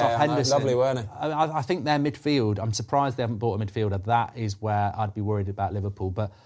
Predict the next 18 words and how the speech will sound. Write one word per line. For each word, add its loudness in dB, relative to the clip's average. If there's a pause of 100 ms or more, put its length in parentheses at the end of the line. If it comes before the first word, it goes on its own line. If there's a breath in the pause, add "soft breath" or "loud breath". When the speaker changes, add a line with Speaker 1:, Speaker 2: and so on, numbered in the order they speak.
(160 soft breath)
Speaker 2:
I -2
still 4
think, 0 (140)
unlike 2 (100)
some 0
others, 0
I 2
think -6
Liverpool -2 (220)
have, -4 (240)
they're -2
not 4
that 4
far 0
off -6
top -6
four. -4 (380 soft breath)
Um, 0